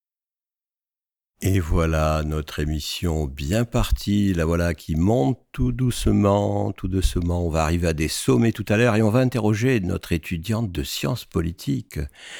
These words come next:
Qu'est-ce que ça veut dire, madame l'étudiante de sciences politiques, diplômée,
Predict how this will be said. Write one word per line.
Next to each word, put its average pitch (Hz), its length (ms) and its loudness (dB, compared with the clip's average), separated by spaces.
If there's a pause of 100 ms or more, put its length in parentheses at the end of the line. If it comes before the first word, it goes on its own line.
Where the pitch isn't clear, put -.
(300)
Qu'est-ce - 260 0
que - 80 -2
ça 117 240 0
veut 95 140 2
dire, 85 420 -2 (560)
madame 107 480 2 (480)
l'étudiante 90 920 -2
de 80 140 -6
sciences 120 340 -2
politiques, 87 720 -4
diplômée, 107 800 2